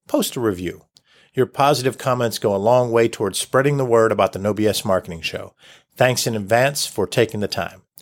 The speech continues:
If you'd like to ask me a question or suggest a guest or anything else related to the show, email me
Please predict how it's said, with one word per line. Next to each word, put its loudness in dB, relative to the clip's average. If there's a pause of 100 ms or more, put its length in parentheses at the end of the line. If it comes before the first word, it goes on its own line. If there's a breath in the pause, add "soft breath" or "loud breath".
(300 loud breath)
If 0
you'd 0
like 2
to 4
ask 0
me 0
a 0
question -2 (360)
or -4
suggest -2
a -2
guest -2 (360)
or 2
anything 0
else 0
related 0
to -10
the -4
show, 0 (840)
email 4
me -4